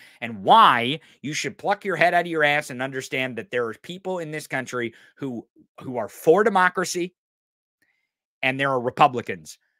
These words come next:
who are for autocracy. It's your choices.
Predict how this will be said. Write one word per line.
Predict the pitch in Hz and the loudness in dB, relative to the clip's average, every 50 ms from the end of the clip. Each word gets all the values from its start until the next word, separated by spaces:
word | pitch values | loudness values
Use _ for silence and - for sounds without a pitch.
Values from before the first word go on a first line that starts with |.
| _ _ _ | _ _ _
who | - - 135 120 | -12 -8 -4 -4
are | 120 107 98 - - | -2 -2 -4 -6 -6
for | - 120 113 107 95 - - | -6 -4 -2 -2 -4 -6 -10
autocracy. | - 98 - - - 123 - - - 92 - - - - _ _ _ _ _ _ _ _ _ _ _ _ _ _ _ _ _ _ _ _ _ _ _ _ _ _ _ _ _ _ _ _ _ _ _ _ _ _ _ _ _ _ _ _ _ _ | -14 -12 -10 -6 -6 -6 -6 -6 -14 -16 -16 -16 -18 -20 _ _ _ _ _ _ _ _ _ _ _ _ _ _ _ _ _ _ _ _ _ _ _ _ _ _ _ _ _ _ _ _ _ _ _ _ _ _ _ _ _ _ _ _ _ _
It's | - 113 - - | -20 -12 -10 -8
your | 160 | -4
choices. | - - 196 170 139 120 - 92 82 - - - | 2 4 4 4 4 2 -2 -12 -14 -18 -20 -20